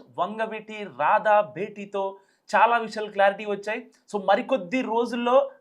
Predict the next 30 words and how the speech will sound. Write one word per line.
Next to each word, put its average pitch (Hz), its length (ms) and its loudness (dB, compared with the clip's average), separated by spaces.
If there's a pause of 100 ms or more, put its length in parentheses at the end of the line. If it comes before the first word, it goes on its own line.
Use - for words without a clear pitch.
ఆయనకు 220 540 0 (220)
కీలక 262 380 2
పదవి 220 420 2
ఇవ్వబోతుంది. 202 680 -4 (180)
So, 254 60 8
అక్కడున్న 254 320 2
వాళ్ళు 254 220 6
ఏమనుకుంటారంటే, 196 840 0 (260)
ఆ, 185 100 8
సీనియారిటీ 254 580 -2
ఉన్న 196 380 -2 (220)
కాలం 214 320 4
కలిసి 185 240 -6
రావట్లేదా, 160 540 -2 (100)
లేకపోతే 196 460 -2 (240)
వాళ్ళు 208 300 8
పోతే 233 280 0
వీళ్ళు, 208 340 -6
వీళ్ళు 208 340 -8
పోతే 208 240 -2
వాళ్ళు 190 340 4
అంటూ 175 320 -6 (300)
పదిహేను 220 420 2
ఏళ్ళు 226 220 -6
వెయిట్ 190 320 -2
చేశాం, 180 260 -6 (240)
ఇక 156 120 -2
మా 196 320 4
వల్ల 214 280 4
కాదని 196 680 2